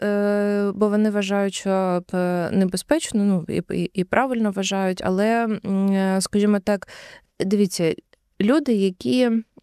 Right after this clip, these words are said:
е, вчиняють злочини, вони знають про те, що вони вчиняють злочини. І тут, е,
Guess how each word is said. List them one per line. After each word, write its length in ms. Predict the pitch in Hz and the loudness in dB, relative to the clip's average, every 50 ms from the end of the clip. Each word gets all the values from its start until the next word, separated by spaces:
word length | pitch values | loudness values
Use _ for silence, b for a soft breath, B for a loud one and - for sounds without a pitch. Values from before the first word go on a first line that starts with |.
| _ _ - | _ _ -8
е, 420 | - 202 190 190 190 185 190 - 185 | -4 -2 -2 0 0 0 -2 -2 -4
вчиняють 480 | - - - 214 220 233 226 214 196 190 | -4 -2 0 2 2 2 2 0 -2 -2
злочини, 520 | - 240 302 349 349 - - 190 180 180 180 | -2 -2 -2 -2 -2 -2 -2 -2 -2 -2 0
вони 180 | 202 208 226 233 | 2 2 2 4
знають 320 | 214 214 202 180 160 156 | 4 2 2 2 0 -4
про 140 | - - - | -8 -12 -12
те, 120 | - - | -8 -6
що 160 | 156 - - - | -4 -4 -4 -4
вони 160 | 165 160 156 151 | -8 -8 -8 -8
вчиняють 480 | - - - 165 160 156 - - 156 | -10 -10 -8 -6 -6 -4 -6 -6 -6
злочини. 540 | 160 160 165 160 - - - - 170 165 160 - | -8 -8 -8 -8 -8 -8 -6 -4 -4 -4 -4 -4
І 480 | - 180 185 190 196 190 185 185 185 180 - | -2 0 0 2 2 2 2 0 0 0 0
тут, 380 | - 233 220 - - - - | -2 -2 -2 -4 -10 -8 -4
е, 640 | 196 190 190 190 190 185 196 190 185 185 180 175 | -2 0 0 0 0 0 0 0 0 0 0 -2